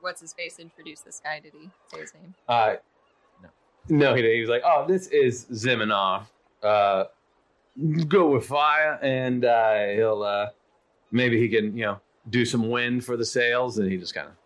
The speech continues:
Speaker 1: Mm-hmm.
Speaker 2: shakes his face. Uh, these here, sweethearts, these are Snick and Snack, uh, gnome sisters. They're, these are gnomes. So
Speaker 1: They're
Speaker 2: they,
Speaker 1: gnomes?
Speaker 2: yeah, these are gnomes. They're,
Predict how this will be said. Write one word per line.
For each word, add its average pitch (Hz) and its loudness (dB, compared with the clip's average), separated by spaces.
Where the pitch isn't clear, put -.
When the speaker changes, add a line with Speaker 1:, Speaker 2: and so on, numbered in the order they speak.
Speaker 1:
Mm-hmm. 262 -2
Speaker 2:
shakes 101 0
his - -16
face. 101 0
Uh, 117 2
these 185 2
here, 175 2
sweethearts, 147 2
these 139 2
are 113 2
Snick 151 -2
and 135 0
Snack, 135 -4
uh, 113 0
gnome 135 2
sisters. 139 -2
They're, 117 0
these 120 2
are 120 0
gnomes. 101 -4
So 123 -2
Speaker 1:
They're 110 6
Speaker 2:
they, 107 4
Speaker 1:
gnomes? 165 -10
Speaker 2:
yeah, 113 2
these 127 -2
are 156 0
gnomes. 110 0
They're, 127 0